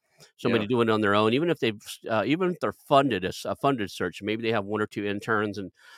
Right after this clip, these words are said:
Speaker 1: they've got a team of maybe three doing the search. The average is twenty-four to thirty-six months. At fifty-eight over twenty-one years, you're doing two point something acquisitions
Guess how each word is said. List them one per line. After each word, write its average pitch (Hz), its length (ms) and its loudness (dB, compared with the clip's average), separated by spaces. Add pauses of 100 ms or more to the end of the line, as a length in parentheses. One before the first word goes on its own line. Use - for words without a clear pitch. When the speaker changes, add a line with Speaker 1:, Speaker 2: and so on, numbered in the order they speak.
(160)
Speaker 1:
they've 110 160 -2
got 107 160 0
a 98 40 -4
team 110 240 -4
of 98 100 -4
maybe 101 200 -2
three 101 240 -6
doing 104 200 -2
the 98 60 -6
search. 110 320 -4 (280)
The 110 100 -2
average 139 340 2
is 98 100 -8
twenty-four 165 520 -6
to 113 140 -2
thirty-six 104 440 -4
months. 92 380 -8 (580)
At 113 220 -6
fifty-eight 175 560 4
over 120 160 0
twenty-one 117 540 0
years, 98 260 -4
you're 135 80 -2
doing 156 260 -4
two 147 200 -2
point 135 240 -2
something 104 580 -2 (300)
acquisitions 107 960 -4